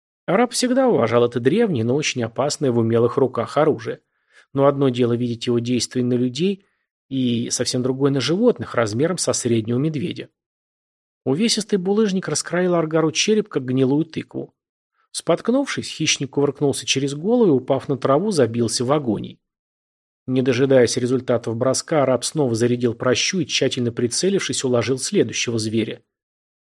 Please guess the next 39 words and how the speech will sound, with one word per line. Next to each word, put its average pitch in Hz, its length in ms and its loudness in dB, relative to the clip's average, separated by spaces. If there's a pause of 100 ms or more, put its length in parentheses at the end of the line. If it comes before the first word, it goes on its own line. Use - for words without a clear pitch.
(320)
За 165 120 0
то 233 140 2
время, 233 280 4
пока 147 280 0
аргары 135 380 2
преодолели 127 500 2
последние 123 560 -2
метры 127 320 0
до 135 160 2
дерева, 190 380 2
араб 233 240 -2
успел 170 320 -4
уложить 143 420 0
трех 123 240 -2
хищников. - 720 -6 (800)
Но 143 120 0
теперь, 247 280 0
оказавшись 117 560 0
под 135 260 0
деревом, 196 380 0
они 233 140 2
стали 180 260 -2
невозможными 147 720 0
для 131 120 -4
пращи - 420 -4
мишенями. - 580 -4 (800)
Быстро 123 380 -2
свернув 123 480 -2
ремень, 147 340 0
араб 120 260 0
сунул 135 280 -2
ее 131 160 2
в - 100 -6
карман 160 400 0
и 117 60 -2
снял 240 240 0
с - 80 -6
плеча 147 380 -2
лук. 117 340 -4